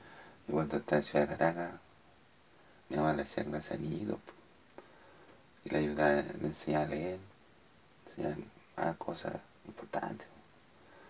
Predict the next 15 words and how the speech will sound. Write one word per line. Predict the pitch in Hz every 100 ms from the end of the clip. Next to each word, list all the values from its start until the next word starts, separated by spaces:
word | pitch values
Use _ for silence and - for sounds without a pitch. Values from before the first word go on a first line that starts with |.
| - - - - - -
Le |
enseñaba | 71 - 78 78
cosas | 76
importantes | - - - - 95 92 -
a |
los | 92
cabros | - 92 90
chicos. | - - - - - - - - - - - - - - - - - - -
Pero | - -
de | -
hartos | - - - -
colegios, | - - 175 -
sí, | -
po. |
O | 165